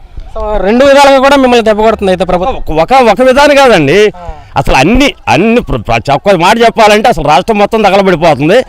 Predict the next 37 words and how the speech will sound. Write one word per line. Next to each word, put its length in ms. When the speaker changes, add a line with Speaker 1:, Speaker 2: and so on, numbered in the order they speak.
Speaker 2:
రాజధాని 380
రైతుల 300
జట్టు 200
ఉందో 240
ఈ 220
లాంచీల 340
పరిస్థితి 300
అట్నే 220
ఉంది, 200
లాంచీల 440
జట్టు 140
ఉందో 140
ఇంకోటి 340
అట్నే 220
ఉంది, 280
ఇంకోటి 420
ఎట్టు 140
ఉందో 140
ఇంకోటి 320
అంతే 200
ఉంది. 280
ఇదంతా 680
అసలు 160
మరి 260
ఎందుకు 320
వచ్చిందో 380
మన 320
రాష్ట్రానికి, 440
మా 120
చ-, 300
రాష్ట్రానికి 440
ఎందుకు 240
పట్టిందో 360
ఈ 80
శని 220
అర్థం 240
కావట్లే. 340